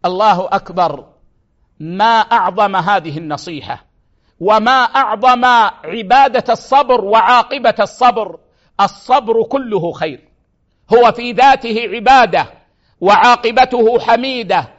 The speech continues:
نبينا صلى الله عليه وسلم يعلمنا ويربينا أن إذا رأينا من ولاة أمورنا شيئاً نكرهه فإنا نصبر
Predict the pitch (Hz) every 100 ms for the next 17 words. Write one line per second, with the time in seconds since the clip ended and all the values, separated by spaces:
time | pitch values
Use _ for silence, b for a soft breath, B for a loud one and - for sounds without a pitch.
0 | _ _ 170 220 214 285 254 247 233 220
1 | 233 226 226 233 247 226 220 220 247 233
2 | 220 220 - 254 262 240 226 226 220 220
3 | 226 214 269 254 254 233 220 262 302 269
4 | 233 175 233 196 180 156 _ _ _ _
5 | 226 262 254 240 220 226 226 226 233 -
6 | 285 254 240 226 220 226 226 233 277 262
7 | 233 226 226 254 247 233 226 220 185 269
8 | 285 277 - 262 247 240 - 233 294 247
9 | 247 - _ _ _ _ _ _ _ _
10 | _ _ _ _ 196 202 214 208 190 190
11 | - 175 185 175